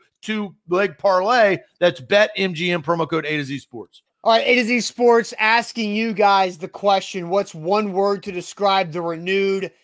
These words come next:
Speaker 2: Titans-Ravens rivalry? There's a lot of comments, so I'm just gonna try to read through. Um, Thorsenberg says violent, heated from Lane.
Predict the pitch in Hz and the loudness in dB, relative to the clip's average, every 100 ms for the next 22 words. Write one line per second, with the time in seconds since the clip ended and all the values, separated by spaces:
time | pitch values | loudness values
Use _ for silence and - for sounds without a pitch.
0 | _ _ - 202 202 190 202 185 143 139 | _ _ -4 0 0 -2 -8 -10 -10 -4
1 | 180 196 170 180 165 147 170 185 165 156 | -2 0 -2 -6 -6 0 4 4 2 -4
2 | 147 143 143 _ _ _ _ 175 185 247 | -6 -8 -12 _ _ _ _ -4 2 2
3 | 359 226 - _ - 247 180 156 - 196 | 2 0 -4 _ -2 0 -2 -8 -6 -4
4 | 226 254 220 - 214 196 170 196 202 151 | -4 -2 -4 0 2 2 0 -2 -4 -4
5 | 185 185 185 160 _ _ _ 175 180 175 | -2 0 0 -4 _ _ _ 0 4 4
6 | 170 160 165 214 220 220 214 202 208 - | 2 -8 -6 2 2 2 -2 0 0 0
7 | 196 151 139 135 180 190 202 208 202 - | -6 -6 -12 -2 2 4 2 -2 -6 -18
8 | _ _ _ _ - - 233 233 233 190 | _ _ _ _ -20 -6 -2 2 2 2
9 | 165 190 175 160 170 196 208 208 208 190 | -6 -6 -6 -6 -2 0 2 0 -2 -6